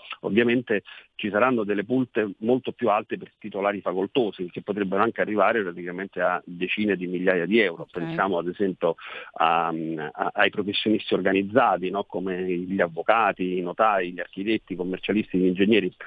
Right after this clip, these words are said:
Speaker 1: professionisti che han-, che non erano esclusi dall'irap perché erano organi-,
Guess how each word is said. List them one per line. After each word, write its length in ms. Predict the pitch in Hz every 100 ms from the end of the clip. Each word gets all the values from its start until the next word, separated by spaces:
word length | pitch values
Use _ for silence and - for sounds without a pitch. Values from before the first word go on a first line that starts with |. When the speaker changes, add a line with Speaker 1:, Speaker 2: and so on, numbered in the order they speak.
| -
Speaker 1:
professionisti 560 | - 90 95 104 104 92
che 80 | 92
han-, 200 | 95 85 -
che 220 | 98 85
non 280 | 98 95 98
erano 220 | 123 107
esclusi 380 | 104 - 120 110
dall'irap 500 | 104 107 117 104 -
perché 240 | 92 - 98
erano 400 | 90 87 98 98
organi-, 500 | 104 98 92 95